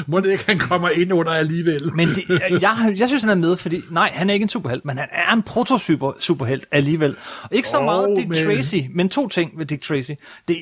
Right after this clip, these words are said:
Speaker 2: ene, det er armbåndsuret, som var jo total, øh, science fiction og, og har inspireret, øh, mobiltelefoner og sådan noget siden. Det andet er figurgalleriet. Han har, han var jo opgi-, omgivet af
Speaker 1: Du
Speaker 2: de
Speaker 1: har
Speaker 2: her
Speaker 1: ret. Skurgalleri før alle andre havde et.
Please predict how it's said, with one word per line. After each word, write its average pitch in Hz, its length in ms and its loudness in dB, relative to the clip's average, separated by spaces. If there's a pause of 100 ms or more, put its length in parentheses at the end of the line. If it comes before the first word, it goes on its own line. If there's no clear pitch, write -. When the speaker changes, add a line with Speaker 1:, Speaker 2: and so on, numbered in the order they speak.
Speaker 2:
ene, 247 340 2 (280)
det 226 80 2
er 196 80 0
armbåndsuret, 143 560 0 (160)
som 175 180 0
var 160 100 2
jo 151 240 0 (120)
total, - 680 -4 (360)
øh, 131 680 0 (260)
science 139 320 -2
fiction 143 400 -2
og, 135 220 0
og 120 120 0
har 143 80 2
inspireret, 143 840 0
øh, 127 560 -2
mobiltelefoner 139 760 -4
og - 160 -10
sådan 147 80 -6
noget 139 120 -2
siden. 151 260 -2 (460)
Det 190 140 -2 (140)
andet 202 360 2
er 156 80 -6
figurgalleriet. 147 880 -4 (380)
Han 202 180 0
har, 202 140 2
han 160 260 0
var 185 100 2
jo 185 80 0
opgi-, - 420 -2
omgivet 208 500 2
af 147 80 -4
Speaker 1:
Du 143 80 2
Speaker 2:
de 147 60 6
Speaker 1:
har 208 80 4
Speaker 2:
her 202 80 6
Speaker 1:
ret. - 180 0 (360)
Skurgalleri 147 680 2
før 139 200 -2
alle 127 140 -4
andre 117 200 -6
havde 127 280 -2
et. 113 80 -6